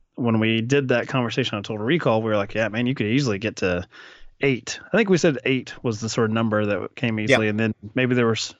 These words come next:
Speaker 1: a couple other questionable points, but the main one was where to start. And I'm throwing the ball back to you because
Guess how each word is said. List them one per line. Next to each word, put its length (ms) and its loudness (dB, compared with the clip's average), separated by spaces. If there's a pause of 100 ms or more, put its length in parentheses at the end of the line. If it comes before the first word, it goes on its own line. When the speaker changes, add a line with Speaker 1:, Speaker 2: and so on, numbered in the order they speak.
(100)
Speaker 1:
a 20 -20
couple 240 0
other 180 0
questionable 460 -4
points, 280 -4
but 180 -6
the 80 -4
main 260 2
one 140 0
was 160 -4
where 120 -2
to 80 -8
start. 400 -2 (680)
And 80 -2
I'm 80 -2
throwing 180 4
the 60 4
ball 220 2
back 220 -2
to 120 -10
you 280 0
because 680 -6